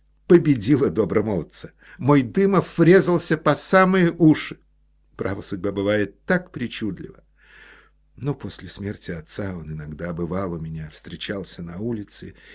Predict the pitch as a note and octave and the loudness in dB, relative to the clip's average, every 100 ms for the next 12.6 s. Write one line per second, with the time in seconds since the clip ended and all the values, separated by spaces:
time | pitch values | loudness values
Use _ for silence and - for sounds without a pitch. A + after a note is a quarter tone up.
0 | - F2 F2 E2 G#2 G2+ F#2 - G#2 F#2+ | -16 -10 -8 -6 -8 -10 -12 -10 -10 -10
1 | - F#2 G2 F#2 - F2 F2 G2 F2+ - | -10 -8 -8 -8 -8 -10 -12 -12 -14 -18
2 | _ _ - A#2+ E3+ F3 - - - _ | _ _ -18 0 0 0 -8 -18 -20 _
3 | _ _ _ C3+ D3 G3+ G3 F3+ F3+ C3 | _ _ _ -12 2 4 6 2 -2 0
4 | A#2 G2 A#2 A2 A2+ - _ _ - F3 | 0 0 -4 -6 -14 -20 _ _ -6 -4
5 | - - C3 G#2+ - F#2 - D#2+ - _ | -4 -4 -4 -4 -6 -14 -12 -14 -14 _
6 | - - - - - - D#3 A2+ - A2+ | -18 -14 -12 -12 -14 -6 -4 -4 -6 -6
7 | A2 - F2 - G#2+ F#2 - F#2 G2 A2+ | -8 -8 -14 -12 -8 -8 -10 -12 -10 -8
8 | - B2 A#2 C3 B2+ B2 B2 A#2 B2 A#2 | -6 -6 -4 -4 -4 -4 -4 -2 -2 -2
9 | - - C3+ A#2 - - - - _ _ | -4 -2 0 0 -4 -12 -14 -20 _ _
10 | _ - F2+ E2 D#2+ F2+ - F2+ C3 A2+ | _ -10 -6 -6 -6 -10 -12 -10 -10 -10
11 | - - - - - - - A2+ A#2 - | -14 -20 -20 -20 -16 -12 -6 -4 -4 -8
12 | G2+ - E2+ D2+ - | -10 -8 -8 -10 -14